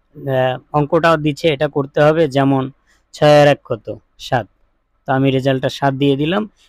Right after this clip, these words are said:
এরপর এখানে যে সাবমিটটা আছে এই সাবমিটে টাচ করে দেব। দেখুন আমার রেজাল্টটা কিন্তু চলে আসছে খুব সুন্দর করে।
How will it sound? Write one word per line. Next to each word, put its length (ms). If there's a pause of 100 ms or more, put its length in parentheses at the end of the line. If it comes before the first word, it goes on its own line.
(120)
এরপর 300
এখানে 400 (120)
যে 140
সাবমিটটা 580
আছে 240 (120)
এই 120
সাবমিটে 480
টাচ 260
করে 260
দেব। 260 (580)
দেখুন 240
আমার 240
রেজাল্টটা 340
কিন্তু 280
চলে 340
আসছে 280
খুব 180
সুন্দর 440
করে। 260